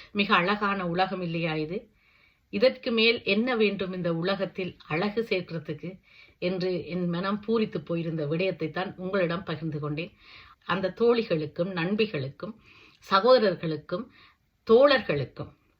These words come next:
நான் நன்றி கடமைப்பட்டிருக்கிறேன். உங்களுடைய ஆதரவால் இன்று நான் இவ்வளவு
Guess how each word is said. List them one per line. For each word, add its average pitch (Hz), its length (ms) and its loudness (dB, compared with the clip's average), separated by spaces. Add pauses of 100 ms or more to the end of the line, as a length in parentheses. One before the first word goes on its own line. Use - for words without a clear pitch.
(160)
நான் 175 320 -2
நன்றி 208 380 -2
கடமைப்பட்டிருக்கிறேன். 160 1080 -4 (540)
உங்களுடைய 214 540 6 (440)
ஆதரவால் 214 640 2 (100)
இன்று 202 380 0
நான் 196 280 -2 (160)
இவ்வளவு 262 560 2